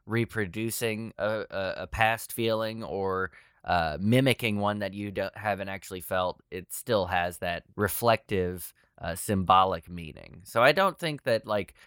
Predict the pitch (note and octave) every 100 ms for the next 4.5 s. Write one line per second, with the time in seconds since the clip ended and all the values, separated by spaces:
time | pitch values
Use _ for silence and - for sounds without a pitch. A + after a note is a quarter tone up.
0 | - B2 F3+ - C3+ - C#3 C#3 A#2+ A2+
1 | A#2 A2 G#2 G2+ - _ _ _ _ -
2 | A#2 G#2+ A2 G#2+ G#2 G2+ F#2+ F#2+ F#2+ F#2
3 | F2 D#2+ C#2 C2+ F#2 _ _ _ - -
4 | A#2+ A2 G#2+ A2 G2+